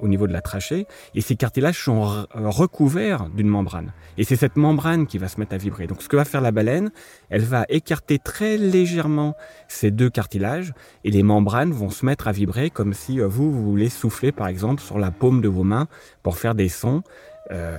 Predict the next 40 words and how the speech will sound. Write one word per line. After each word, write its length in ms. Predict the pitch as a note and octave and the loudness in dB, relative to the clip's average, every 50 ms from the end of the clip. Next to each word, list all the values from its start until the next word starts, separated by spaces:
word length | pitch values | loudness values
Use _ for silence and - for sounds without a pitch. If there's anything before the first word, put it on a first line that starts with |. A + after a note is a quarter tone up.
| - - A2 | -10 -6 -4
voilà, 160 | G#2+ E2+ - | -4 -4 -4
pour 200 | - F#2 F#2 G2+ | -6 -8 -4 -4
faire 80 | A2+ | -4
des 80 | G#2+ G2+ | -2 -4
sons. 140 | E2+ - - | -6 -8 -6
Et 100 | - G2 | -4 0
donc, 280 | F#2 C3 D3 D3+ - - | 4 4 4 4 2 2
les, 320 | A2+ G#2 F#2+ F#2 E2+ - - - - - | 2 2 4 2 0 -2 -6 -10 -10 -8
les 460 | G#2+ E2+ F2+ F2+ F2 E2+ E2 E2 E2+ | -4 -2 -2 0 0 -2 -2 -2 0
mysticètes 500 | G2 B2 - - A#2 A2 - - C#3+ C#3+ | 0 0 0 0 -2 -2 -2 -2 -4 -4
font 160 | - - A2 | -4 -4 -6
ça. 200 | G#2+ - D#2 - - | -6 -6 -10 -12 -12
En 60 | - F#2 | -12 -4
fait, 220 | - B2+ A#2+ - | -4 -2 -2 2
les 40 | F#2+ | 2
mysticètes 600 | G#2+ C3 C3+ - - A2+ - - A#2 B2+ D#3 F3 - - - - - - _ - | 2 2 2 0 -2 -4 -2 0 0 0 0 -2 -6 -12 -20 -20 -20 -18 _ -4
vont 260 | F#2 F#2 F#2+ F#2 G#2 | -2 0 0 0 2
envoyer 680 | A2 A#2+ B2 C3 B2+ B2 A#2 A2+ A#2 A#2+ A#2+ A#2 - - | 2 2 2 4 4 2 2 2 2 2 2 2 2 2
un 100 | F#2+ F#2+ | 0 -2
flux 300 | F2+ - - - D3+ D3 | -2 -4 -2 0 2 4
d'air 260 | C3 C3 C3+ A#2+ A#2 | 4 4 4 4 4
de 80 | G#2+ G#2 | 2 2
leur 160 | G2 G#2 F2+ | 2 0 0
pou-, 240 | - - G#2+ F#2+ - - | -2 -4 -4 -4 -2 -2
de 160 | - G#2+ G2+ G#2+ | -4 0 2 4
leurs 160 | G#2+ G2+ F2+ | 4 2 2
poumons, 380 | - - G2 F#2+ G2 B2 F#3 - - - - - - _ - | 2 4 4 4 4 4 2 -2 -6 -14 -20 -20 -20 _ -2
vont 180 | G#2 G2+ G2+ - | 0 0 2 2
adapter, 540 | - B2+ C#3+ C3+ C#3 C3+ - - C#3+ C3+ B2+ | 2 2 4 4 2 0 2 2 2 2 4
en 100 | A2 G#2 | 2 0
fait, 240 | F2+ - A2 G#2 - | 0 -2 -4 -4 -4
ce 140 | - - | -4 -6
flux 180 | F2+ - - G2 | -6 -4 -2 -2
d'air, 300 | F2+ G2 G#2+ D#3 F3 C#3+ - - - - _ - | 0 2 2 0 0 -2 -4 -8 -16 -20 _ -8
vont 280 | F#2+ F#2 G#2 A2 - - | 0 2 2 2 4 4
écarter 540 | C3+ D3+ D3+ - - C#3 B2+ - - C#3 C3+ | 4 2 4 2 0 -2 -2 -2 -2 0 2
légèrement 640 | A#2+ A#2+ C3 C3+ B2+ C3 B2+ A2+ B2 A#2+ B2 B2 | 2 4 2 2 2 2 2 2 2 2 0 0
ces 120 | A#2 - F2+ | -2 -4 -2
deux 140 | F#2 G2 | -2 -2
cartilages, 600 | F#2 - F2+ - - - E2+ F#2+ A2+ D#3+ E3 C#3 | -2 -4 -8 -10 -8 -8 -6 -4 -4 -4 -4 -6